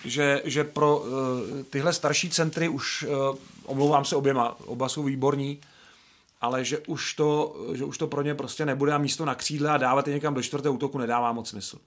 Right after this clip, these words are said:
Já si myslím, že, eh, ti kluci by se spíš mohli podívat na mistrovství světa, kde naopak, eh,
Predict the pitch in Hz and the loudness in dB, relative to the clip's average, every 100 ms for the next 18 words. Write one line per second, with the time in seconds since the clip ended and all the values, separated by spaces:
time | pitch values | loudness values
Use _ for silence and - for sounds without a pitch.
0 | _ _ _ _ _ - 127 147 139 147 | _ _ _ _ _ -4 -2 0 0 0
1 | 135 143 139 - 90 240 240 143 139 139 | 4 4 4 0 -2 -2 -2 -4 -4 -2
2 | 156 147 143 147 - 170 151 - - - | -2 0 0 0 -2 -2 -2 -4 -10 -20
3 | - _ - 139 147 160 147 151 156 143 | -20 _ -8 0 2 2 0 2 2 0
4 | 143 143 143 160 139 139 135 135 139 139 | -4 -4 -6 -4 -2 -2 0 2 2 0
5 | 135 - 123 143 139 - - | -2 -2 0 0 -2 -8 -18